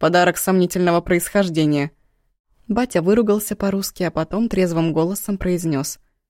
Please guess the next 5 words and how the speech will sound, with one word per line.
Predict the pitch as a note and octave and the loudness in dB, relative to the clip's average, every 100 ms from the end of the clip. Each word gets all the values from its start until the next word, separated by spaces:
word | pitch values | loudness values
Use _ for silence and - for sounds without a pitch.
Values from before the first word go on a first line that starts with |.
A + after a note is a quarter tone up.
| _ _ _ _ _ _ _ _ | _ _ _ _ _ _ _ _
«Говорил | F3+ E3+ D#3+ G3 A3+ | 2 4 6 6 4
тебе, | - E3 D#3+ | 2 2 2
домой | D3 G3+ G3+ E3 | 4 6 6 6
вези | D#3+ D3+ D#3+ | 4 4 4
жену. | D#3+ D#3 C#3+ | 4 2 0